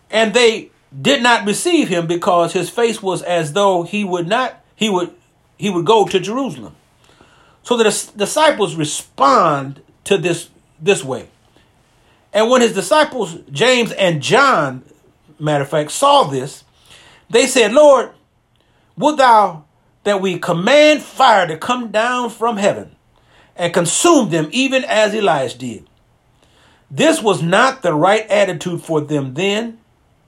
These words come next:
and it is not the right attitude for anyone today. Just because you don't get the answer when you want it and how you want it does not mean that your attitude should change.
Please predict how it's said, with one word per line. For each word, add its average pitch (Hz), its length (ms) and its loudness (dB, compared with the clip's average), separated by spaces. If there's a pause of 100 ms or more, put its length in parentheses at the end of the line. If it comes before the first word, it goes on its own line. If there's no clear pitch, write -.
(500)
and 160 180 -2
it 196 160 0
is 156 160 0
not 208 320 0
the 214 100 -2
right 208 280 0
attitude 185 500 -4
for 156 200 -6
anyone 160 500 -6
today. 147 460 -8 (840)
Just 233 400 2
because 214 640 0
you 247 120 -4
don't 214 300 -2
get 190 200 -4
the - 180 -8
answer 214 360 -2
when 196 280 -4
you 214 160 -6
want 165 260 -2
it 160 80 -10
and 156 160 -4
how 185 200 -2
you 202 180 -6
want 156 260 -2
it 139 100 -14
does 143 160 -8
not 196 300 -2
mean 185 240 -2
that 151 120 -2
your 139 220 -4
attitude 196 600 -2
should 147 180 -8
change. 151 640 -12